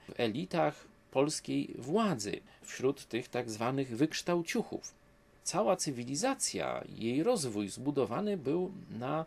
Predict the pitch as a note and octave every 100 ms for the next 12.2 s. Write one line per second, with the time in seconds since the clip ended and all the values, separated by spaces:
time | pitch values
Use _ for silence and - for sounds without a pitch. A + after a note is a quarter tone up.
0 | - D#3+ G#3 - F#3 E3 - D#3+ E3+ F#3
1 | B3 F3 A#2+ F3+ E3 - A#2+ E3 F#3 F#3
2 | F#3 E3+ - - E3 F3 F3 - F3+ F#3+
3 | G#3+ D3+ - - - - - - - -
4 | C3 A#2 G2 F#2+ G#3+ C4 - C3+ A3 G#3
5 | F#3 F#3 - G3 G#3 G3+ B2+ - - -
6 | _ - - - - - G#3 B3 - D3
7 | G#3 G#3+ A3 - - G#3 G3+ G#3+ - -
8 | - E3 D3 C3+ - - G#2 - - A3+
9 | C#3 - - - - - F#2+ C3 A3+ G3
10 | F3+ F3 - E3 - C#3 G3 F#3 F#3 -
11 | - - A#2+ E3+ E3 - - D#3+ G3 G3
12 | G#2+